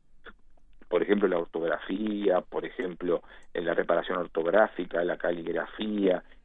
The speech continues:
el uso de, el uso de las operaciones mentales. Eso en, en, en la infancia, en la, en la primera infancia, los hábitos de comida,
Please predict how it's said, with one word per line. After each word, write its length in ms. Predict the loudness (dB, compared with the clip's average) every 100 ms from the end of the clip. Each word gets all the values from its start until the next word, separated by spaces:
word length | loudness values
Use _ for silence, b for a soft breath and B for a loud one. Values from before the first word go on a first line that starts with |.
| -2
el 160 | 2
uso 340 | 2 4 6 6
de, 420 | 6 6 4 2
el 180 | 0 2
uso 260 | 2 4 6
de 100 | 4
las 140 | 2
operaciones 560 | -2 -4 -4 -4 -4 -6
mentales. 760 | -12 0 4 6 6 2 -2 -6 b b b
Eso 240 | -4 2 2
en, 120 | 4
en, 200 | 2 2
en 100 | 0
la 80 | -2
infancia, 760 | -4 2 6 6 6 6 6 6
en 140 | 2
la, 60 | -2
en 100 | -6 -8
la 140 | -4 0
primera 440 | 4 6 8 10
infancia, 460 | 8 6 4 4 2
los 140 | 6
hábitos 320 | 8 6 4 -2
de 100 | 0
comida, 800 | 0 2 2 4 4 4 2